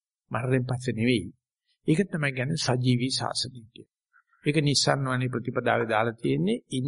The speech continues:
this very life. නැත්තම් in this life itself. මේ ජීවිතයේදීම බලන්න පුළුවන්.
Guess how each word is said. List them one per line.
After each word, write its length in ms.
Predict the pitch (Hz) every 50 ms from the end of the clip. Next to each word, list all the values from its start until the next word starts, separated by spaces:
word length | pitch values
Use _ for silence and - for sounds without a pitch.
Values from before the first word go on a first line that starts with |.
| 135
this 220 | 131 127 147 147 - -
very 260 | - 147 123 123 120
life. 340 | 110 101 107 98 95 - - - - - - - - - - - - - - - - -
නැත්තම් 400 | - - 117 117 123 - 147 151 160 170
in 200 | - - 123 127
this 200 | 127 123 127 127
life 300 | 127 127 120 120 143 131
itself. 460 | - 165 151 - - - 113 - - - - -
මේ 260 | - 120 127 135 139 139
ජීවිතයේදීම 920 | 131 135 139 135 131 135 127 127 131 131 123 123 123 123 123 120 131 165
බලන්න 320 | 165 143 127 110 110 98 -
පුළුවන්. 280 | - - 82 76 -